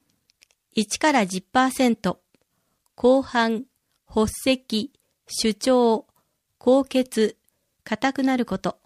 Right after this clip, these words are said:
発熱。表終わります。出典、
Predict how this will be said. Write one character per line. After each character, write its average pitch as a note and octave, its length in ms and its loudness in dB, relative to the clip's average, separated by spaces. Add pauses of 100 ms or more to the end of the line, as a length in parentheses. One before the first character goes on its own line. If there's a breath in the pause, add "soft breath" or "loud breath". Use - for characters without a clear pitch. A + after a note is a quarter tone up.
(500)
発 G3+ 340 -4
熱。 A#3+ 440 -2 (1500)
表 C4+ 340 2
終 A3 160 0
わ A3+ 120 2
り A3 100 -2
ま G#3+ 140 -2
す。 - 200 -14 (840)
出 - 240 -2
典、 B3 480 0